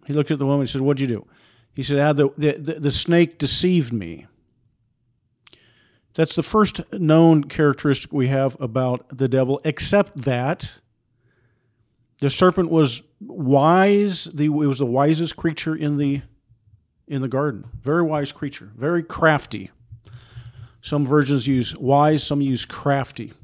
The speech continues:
Very slick. Very slick, very sly, very, uh, careful to craft his words. You bury a good lie in ninety percent of the truth.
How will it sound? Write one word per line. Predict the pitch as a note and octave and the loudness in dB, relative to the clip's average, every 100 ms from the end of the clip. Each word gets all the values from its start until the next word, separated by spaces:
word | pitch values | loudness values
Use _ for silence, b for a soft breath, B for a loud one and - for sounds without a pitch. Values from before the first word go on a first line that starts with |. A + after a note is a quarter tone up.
| - | -20
Very | - C#3 F3+ | -6 -4 -2
slick. | - F3+ F#3 - - - _ - b b b b b b b b - | -4 0 -2 -2 -16 -20 _ -20 b b b b b b b b -2
Very | E3 F3+ | 2 2
slick, | - E3 - | 0 -2 0
very | D3 F3 | 2 2
sly, | - - D#3+ D3 | 0 -2 2 2
very, | B2+ E3+ D#3 - | 0 -2 -6 -12
uh, | - D#3+ D3+ D#3 D#3 B B B - | -12 -10 -10 -12 -14 B B B -8
careful | - G3 - D#3 | 2 4 4 0
to | - | -4
craft | A#2 - E3 E3 - | -6 2 4 4 2
his | - C#3 A#2+ | 0 0 0
words. | C3+ D3+ D3+ B2 G#2+ - - - - | 2 4 4 2 -4 -12 -14 -14 -18
You | D3 B2 | -12 -4
bury | C3+ F3 F#3 | 0 2 4
a | C#3 | 4
good | A#2 A#2 D#3+ C3+ | 2 0 0 2
lie | C3+ C#3+ D3 | 4 6 6
in | C#3 A#2+ | 4 0
ninety | B2 C3+ C3+ | 0 -2 -2
percent | B2+ A#2 C#3 C3 | -4 -4 -4 -4
of | |
the | A2 | -6
truth. | - - A2 G#2 | -10 -12 -12 -12